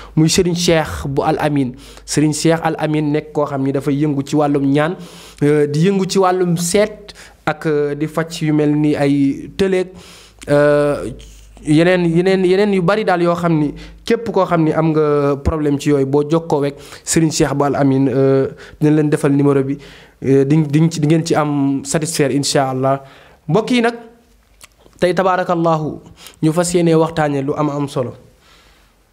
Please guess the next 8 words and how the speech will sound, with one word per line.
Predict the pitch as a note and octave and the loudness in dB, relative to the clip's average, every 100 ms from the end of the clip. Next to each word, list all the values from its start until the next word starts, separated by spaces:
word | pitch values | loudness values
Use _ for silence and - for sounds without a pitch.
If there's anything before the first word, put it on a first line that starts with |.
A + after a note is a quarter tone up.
| _ | _
ndax | B2 C#3+ F3+ - - - - - - _ - _ _ _ _ _ _ _ C#3 | -4 0 0 -4 -12 -16 -20 -20 -20 _ -20 _ _ _ _ _ _ _ 0
réew | D3 G#3 | 2 2
mi | G3 | 2
dafa | F3+ F#3 | 0 -2
toll | F3 F#3+ F3+ | 0 0 0
foo | E3+ F3 | 0 0
xam | C#3+ - D3 C3 | 0 -2 -4 -4
ni | C#3 | -8